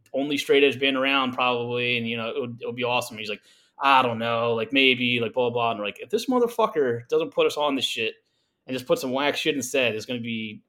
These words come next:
literally offensive." And, um, so he ended up,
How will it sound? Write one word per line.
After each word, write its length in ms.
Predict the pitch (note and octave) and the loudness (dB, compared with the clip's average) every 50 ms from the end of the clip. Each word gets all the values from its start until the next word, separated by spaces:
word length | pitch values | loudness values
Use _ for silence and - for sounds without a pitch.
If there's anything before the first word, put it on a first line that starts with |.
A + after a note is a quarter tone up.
| _ | _
literally 220 | - E3 D#3+ C#3+ B2 | 0 2 2 2 2
offensive." 580 | B2 - C#3 B2 A2+ - A2 G#2+ G2+ - - _ _ _ _ - | 0 -2 -6 -6 -6 -6 -8 -10 -10 -10 -16 _ _ _ _ -8
And, 220 | B2+ B2 B2 B2 | -6 -4 -2 0
um, 380 | A#2+ A#2 A2 G#2+ G#2 G#2 G2 - _ _ _ _ _ _ _ _ _ _ _ - - | 0 0 -2 -4 -6 -10 -14 -16 _ _ _ _ _ _ _ _ _ _ _ -20 -14
so 100 | - - | -6 -2
he 80 | B2 C3+ | 0 2
ended 180 | D3 C#3+ C3+ | 2 2 2
up, 200 | B2 - - - | 0 -2 -8 -20